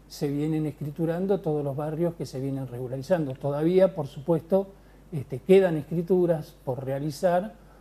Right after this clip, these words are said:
porque en algunos casos hubo dificultades en la confección de los planos por, por características propias de cada barrio.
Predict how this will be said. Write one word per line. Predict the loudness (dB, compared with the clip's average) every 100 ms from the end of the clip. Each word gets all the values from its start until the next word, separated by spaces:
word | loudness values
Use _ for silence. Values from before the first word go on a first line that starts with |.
| -10 0
porque | 0 2 2 2
en | 0
algunos | -4 -2 -2 -2
casos | -2 -4 -4 -8 -6
hubo | -4 -2 -2
dificultades | -4 -10 -8 -4 2 2 2 -4
en | -10
la | -10
confección | -10 -12 -12 -10 -8 -6
de | -6
los | -6
planos | -2 0 0 -4
por, | -6 -8 -10 -16 -20 -20 -20 -20 -20 -8
por | -6 -4
características | -4 -4 -4 -6 -6 -8 -8 -8 -2
propias | 0 0 -2 -6
de | -8
cada | -8 -6 -4
barrio. | 0 2 2 2 0